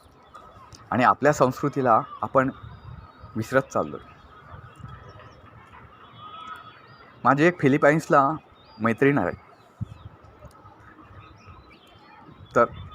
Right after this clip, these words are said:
तिला मी इंडियन आहे असं कळल्यावर ती माझ्याशी बोलत होती Facebook-वर. मला म्हणाली की, "तुमच्या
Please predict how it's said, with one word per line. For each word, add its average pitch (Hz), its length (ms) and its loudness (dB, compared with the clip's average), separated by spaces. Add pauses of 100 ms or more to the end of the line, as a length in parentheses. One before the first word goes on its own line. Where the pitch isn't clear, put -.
(720)
तिला 117 180 2
मी 123 120 0
इंडियन 120 340 0
आहे 113 160 -2
असं 113 160 -6
कळल्यावर 107 480 0 (400)
ती 117 60 -12
माझ्याशी 104 340 -6
बोलत 104 300 -2
होती 110 160 -12 (260)
Facebook-वर. 110 480 -4 (2000)
मला 123 160 4
म्हणाली 151 420 2
की, - 140 -10
"तुमच्या 127 320 2